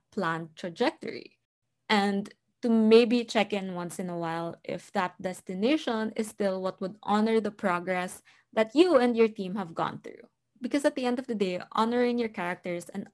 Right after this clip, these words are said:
honoring your story, it's not just for the audience,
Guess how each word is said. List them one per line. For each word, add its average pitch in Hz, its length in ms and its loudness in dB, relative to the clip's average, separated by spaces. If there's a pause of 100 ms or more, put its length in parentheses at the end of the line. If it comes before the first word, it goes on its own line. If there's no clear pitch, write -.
honoring 208 480 -2
your 214 100 -2
story, 170 580 -8 (540)
it's - 160 -10
not 190 240 0
just 208 240 -6
for 202 160 -4
the 185 200 -6
audience, 247 680 -2